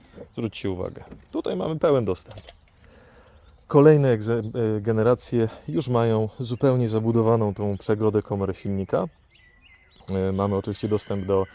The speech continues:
e, płynu chłodniczego w kolejnych generacjach i tak dalej. Natomiast tutaj jeszcze możemy zobaczyć ten silnik. A silnik w tym samochodzie to, e, coś pięknego, to po prostu legenda,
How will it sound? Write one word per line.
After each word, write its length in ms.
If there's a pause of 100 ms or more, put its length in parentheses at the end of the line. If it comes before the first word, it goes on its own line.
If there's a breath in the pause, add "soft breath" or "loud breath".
(380 loud breath)
e, 100 (1040)
płynu 260
chłodniczego 560
w 40
kolejnych 340
generacjach 600 (500 loud breath)
i 60
tak 180
dalej. 320
Natomiast 640
tutaj 340
jeszcze 240
możemy 320
zobaczyć 420
ten 140
silnik. 500 (840 loud breath)
A 140
silnik 400
w 20
tym 160
samochodzie 560
to, 340 (300 loud breath)
e, 40 (420)
coś 220
pięknego, 520
to 100
po 120
prostu 280
legenda, 580